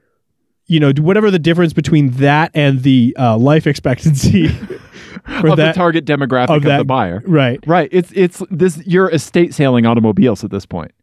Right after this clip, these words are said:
Speaker 1: Exactly. And
Speaker 2: Yeah.
Speaker 1: that's how you get, that's how you get luxury cars.
Speaker 2: Yeah. Yeah.
Speaker 1: There's a formula in there
Speaker 2: Uh-huh.
Speaker 1: someplace
Speaker 2: Yeah.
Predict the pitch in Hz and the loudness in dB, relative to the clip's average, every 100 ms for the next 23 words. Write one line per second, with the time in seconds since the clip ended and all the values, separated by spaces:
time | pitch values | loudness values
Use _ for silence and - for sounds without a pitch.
0 | - 160 165 151 135 110 131 151 165 180 | -4 0 0 0 0 0 0 0 0 0
1 | 185 170 143 131 131 123 143 135 123 113 | 0 2 2 2 0 0 0 2 0 2
2 | 110 104 101 - - - - - 214 147 | 0 -2 -4 -6 -14 -14 -8 0 0 0
3 | 82 - - - 196 220 - 165 170 190 | -6 -16 -12 0 0 0 -2 0 2 2
4 | - 220 208 175 151 139 139 143 151 180 | 0 2 2 2 2 2 2 2 2 0
5 | 156 156 135 117 - 147 156 240 | 0 0 0 -2 -8 -2 0 0